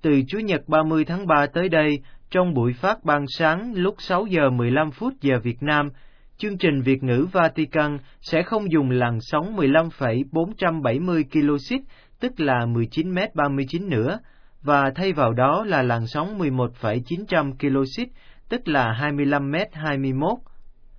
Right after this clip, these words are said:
Làn sóng chín phẩy sáu trăm kHz, tức là ba mươi mốt mét hai mươi lăm vẫn được giữ nguyên như hiện nay.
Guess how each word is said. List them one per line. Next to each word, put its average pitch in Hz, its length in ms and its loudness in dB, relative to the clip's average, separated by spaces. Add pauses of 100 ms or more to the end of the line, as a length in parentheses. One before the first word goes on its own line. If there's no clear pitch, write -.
(300)
Làn 135 220 2
sóng 156 300 0
chín 233 200 -6
phẩy 127 280 0
sáu 175 220 -2
trăm 175 260 -2
kHz, 147 540 -2 (400)
tức 254 200 -4
là 123 320 0
ba 139 120 2
mươi 139 160 -2
mốt 165 240 -2
mét 202 260 -2
hai 156 240 -4
mươi 147 140 -2
lăm 143 300 2
vẫn 131 240 -2
được 147 160 0
giữ 120 180 2
nguyên 170 400 0
như 185 120 0
hiện 127 300 -2
nay. 143 260 -2